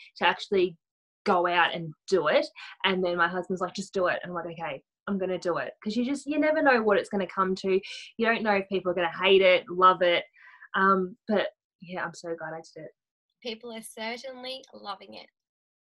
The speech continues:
Speaker 1: <laughs> I feel very grateful. It's, um, it's brought me a lot of opportunities, and I do. I absolutely, I love it. And I am so blessed that it's something that I can do that I love,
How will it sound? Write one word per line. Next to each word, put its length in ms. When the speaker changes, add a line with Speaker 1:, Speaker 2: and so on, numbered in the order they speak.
Speaker 1:
<laughs> 560
I 140
feel 180
very 280
grateful. 500
It's, 160
um, 220
it's 180
brought 240
me 80
a 60
lot 140
of 80
opportunities, 760
and 340
I 100
do. 320
I 120
absolutely, 840
I 100
love 240
it. 140
And 120
I 260
am 200
so 320
blessed 280
that 120
it's 120
something 320
that 100
I 80
can 160
do 160
that 100
I 120
love, 320